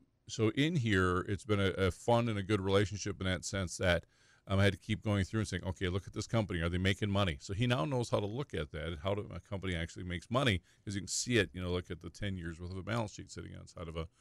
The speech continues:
uh, using a Morningstar sheet. Um, so, so some of the dangers that pop up is we see the market go down and people want to buy the stock that have the highest dividends, and they may not be the best companies. They just have high dividends. And so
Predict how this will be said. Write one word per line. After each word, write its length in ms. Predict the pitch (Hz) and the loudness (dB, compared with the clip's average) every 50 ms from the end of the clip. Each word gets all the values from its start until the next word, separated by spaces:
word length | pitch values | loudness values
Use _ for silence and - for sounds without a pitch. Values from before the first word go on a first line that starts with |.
| _ _ _ _ - 92 | _ _ _ _ -6 -2
uh, 40 | |
using 260 | 87 87 87 82 87 92 | 0 0 0 0 -2 -2
a 20 | |
Morningstar 420 | 92 95 104 110 107 - - 80 | -2 -2 -2 -2 -2 -4 -2 -4
sheet. 260 | 82 - - - - _ _ _ _ _ _ _ _ _ _ _ _ _ - | -4 -4 -8 -16 -18 _ _ _ _ _ _ _ _ _ _ _ _ _ -2
Um, 180 | 104 110 - | -2 -2 -2
so, 240 | - - 120 113 104 | 0 2 2 2 4
so 200 | 107 - 123 107 | 2 0 -2 -2
some 200 | - - 123 131 | -2 0 0 0
of 80 | 143 113 | 2 2
the 80 | 104 | 0
dangers 540 | 95 82 78 104 107 127 160 170 156 117 - | -2 0 4 4 4 4 2 0 -4 -6 -4
that 200 | 92 85 82 - | -4 -4 -4 -4
pop 300 | - 95 87 82 78 - | -4 -4 -2 -2 -2 -2
up 220 | 82 80 76 - 90 | -2 -2 -2 -2 -4
is 160 | 87 82 87 | -6 -6 -8
we 40 | 90 | -8
see 160 | - - 113 | -6 -4 -4
the 80 | 101 | -2
market 360 | 95 95 98 95 85 104 90 90 | -2 -2 -2 -4 -4 -6 -8 -8
go 80 | 92 | -6
down 240 | 87 92 98 101 95 | -4 -4 -4 -4 -6
and 80 | 90 - | -8 -8
people 240 | - 98 87 90 | -8 -8 -6 -6
want 240 | 87 87 87 82 - | -6 -6 -8 -8 -10
to 320 | - - 95 90 85 82 - - _ _ _ _ _ _ _ _ _ _ | -12 -10 -8 -8 -8 -8 -8 -12 _ _ _ _ _ _ _ _ _ _
buy 160 | - 95 98 | 2 2 2
the 120 | 101 98 92 | 2 2 -2
stock 340 | - - 107 98 98 95 - | -4 0 2 4 4 4 2
that 100 | 95 80 | -2 -4
have 160 | 95 92 80 | -4 -6 -6
the 60 | 87 | -8
highest 400 | - - 95 98 95 85 - - | -8 -4 -2 -2 -2 -2 -2 2
dividends, 400 | - 107 104 101 92 87 85 85 | 2 2 2 2 -2 -6 -6 -6
and 80 | 87 87 | -6 -8
they 80 | 85 | -6
may 180 | 87 87 95 98 | -6 -4 -4 -4
not 220 | 95 92 85 - | -4 -6 -10 -10
be 100 | - 92 | -10 -10
the 80 | 80 85 | -10 -10
best 320 | 80 - 92 87 - - | -6 -4 -4 -4 -4 -4
companies. 460 | - - 131 135 123 104 82 71 71 | -4 -2 -2 -2 -2 -6 -8 -8 -8
They 100 | 80 87 | -8 -6
just 200 | 85 85 92 - | -4 -4 -4 -2
have 180 | - 92 87 - | -2 -2 -2 -2
high 180 | - 82 82 80 | -4 -8 -8 -6
dividends. 420 | 73 87 90 92 85 73 67 65 | -6 -6 -6 -6 -8 -10 -12 -16
And 120 | 69 - | -18 -16
so 260 | - - 92 90 87 | -12 -10 -8 -8 -10